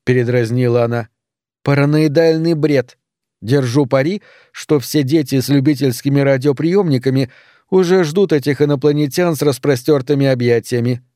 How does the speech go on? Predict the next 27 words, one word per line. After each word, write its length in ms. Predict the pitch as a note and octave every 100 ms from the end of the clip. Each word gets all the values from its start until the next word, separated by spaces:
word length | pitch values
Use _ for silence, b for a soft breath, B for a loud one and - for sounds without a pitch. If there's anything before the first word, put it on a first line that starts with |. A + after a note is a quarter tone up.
| _ _
Да 220 | D3+ F3 G#3+
вся 200 | - A#3+
планета 540 | B3 A#3+ G#3 C3+ B2+
шлёт 340 | - C#3 B2
сигналы». 540 | - C3 C3 A#2+ A#2 - _ _ _ b b b b b b _
Так 280 | F#3 A#3 F#3
и 60 |
есть, 560 | C#3+ C3+ D3 - - - b b
ничего 480 | - A#2 A#2+ A#2+ C#3
не 120 | E3
поделаешь. 760 | C#3+ D3+ G#2 G2 F2+ D#2+ - - _ _ _ _
Тем 280 | - F#3+ F#3+
не 100 | F3
менее, 400 | E3+ F#3+ F3 D#3
любой 340 | D3 D3 E3+
сигнал, 420 | C3 C3+ A#2 D#3+ D3
отправленный 600 | - C#3+ C#3+ C3+ C3 B2
правительством 840 | B2 A#2 D3 D3 C#3 A2+ B2+ A#2+
или 180 | A#2+ A#2+
государственными 840 | A#2 B2 B2+ C3+ B2+ - C3 B2+
службами, 640 | B2 F#3 E3 C3+ C3 B2+ b b b b b
это 380 | B3+ C4 - G#3+
совершенно 800 | - F3+ D#3+ - F3+ E3 C3+ A#2
иное. 380 | A2+ A2+ F#2+ - _ _ _ _ _ -
Да 240 | G#3+ B3
ладно 360 | G3 C3 B2 A2+
тебе. 360 | C3 A#2+ A#2